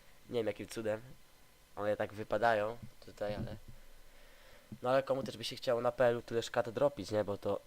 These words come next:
<clears throat> jakby nie patrzeć, ponad godzina to jedna szkata. Chyba żeby kupywał.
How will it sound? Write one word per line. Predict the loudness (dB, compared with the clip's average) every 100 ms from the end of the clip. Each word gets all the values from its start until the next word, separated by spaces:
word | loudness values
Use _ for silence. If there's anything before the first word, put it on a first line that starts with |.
| -10
<clears throat> | -8 -6 -4
jakby | -2 -2
nie | 2
patrzeć, | 0 0 -4 -6 -2
ponad | 2 2 0
godzina | -4 -4 -4
to | -2
jedna | -2 -2 -8
szkata. | -4 -4 -2 -4 -6 -18 -20 -20 -20 -20 -20 -20 -20 -12 -10
Chyba | 2 2
żeby | 2 -4
kupywał. | -4 -4 -4 -6